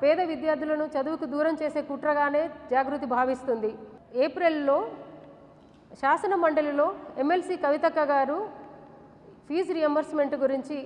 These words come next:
ప్రశ్నించినప్పుడు స్వయంగా రేవంత్ రెడ్డి గారే ప్రతి నెల ఏప్రిల్ నుండి ఫీజు రీయింబర్స్‌మెంట్ చేస్తామని హామీ ఇచ్చి కూడా మాట తప్పిర్రు.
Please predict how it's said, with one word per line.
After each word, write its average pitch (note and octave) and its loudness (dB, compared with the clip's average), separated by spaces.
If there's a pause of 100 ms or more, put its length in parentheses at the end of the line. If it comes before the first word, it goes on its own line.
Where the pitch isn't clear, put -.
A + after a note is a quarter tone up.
(360)
ప్రశ్నించినప్పుడు C#4 -2 (920)
స్వయంగా F#4+ 2
రేవంత్ E4 2
రెడ్డి D4+ -2
గారే D4 0 (600)
ప్రతి C#4+ 0
నెల D#4+ 0 (840)
ఏప్రిల్ E4 2
నుండి C#4+ -2 (460)
ఫీజు E4 -2
రీయింబర్స్‌మెంట్ D4+ 2
చేస్తామని C#4 0 (240)
హామీ D4+ 2
ఇచ్చి D#4 -4
కూడా C#4 2
మాట C4+ 0
తప్పిర్రు. C4 -2